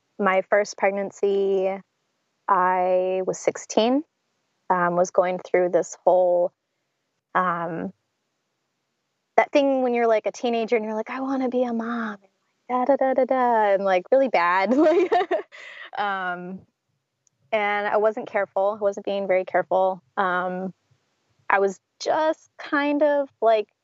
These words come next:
hearing about, like, you know, natural family planning type of stuff,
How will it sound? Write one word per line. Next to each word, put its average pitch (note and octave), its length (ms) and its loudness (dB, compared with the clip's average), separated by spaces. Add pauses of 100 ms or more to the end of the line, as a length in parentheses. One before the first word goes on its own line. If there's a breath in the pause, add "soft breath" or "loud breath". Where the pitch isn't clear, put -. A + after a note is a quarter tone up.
(240)
hearing G#3+ 880 0
about, G#3+ 380 4
like, G3+ 340 2
you G3 120 -2
know, F#3+ 100 -2
natural F#3 840 2 (400)
family F#3 300 2
planning F#3 580 -2
type F3+ 280 0
of F#3 100 -4
stuff, - 500 -2